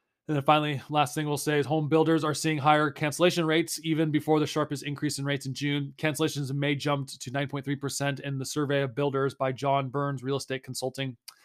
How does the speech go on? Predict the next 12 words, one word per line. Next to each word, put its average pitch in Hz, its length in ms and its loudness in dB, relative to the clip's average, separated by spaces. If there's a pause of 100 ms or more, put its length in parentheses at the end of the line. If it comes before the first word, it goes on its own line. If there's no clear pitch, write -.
(180)
That 147 180 0 (380)
compares 143 440 0
with 135 200 0
six - 220 -8
point 143 280 -2
six - 220 -4
percent 143 300 -4
in 135 100 -4
May 135 160 2
of 127 80 0
twenty 135 220 -2
twenty-one. 127 500 -2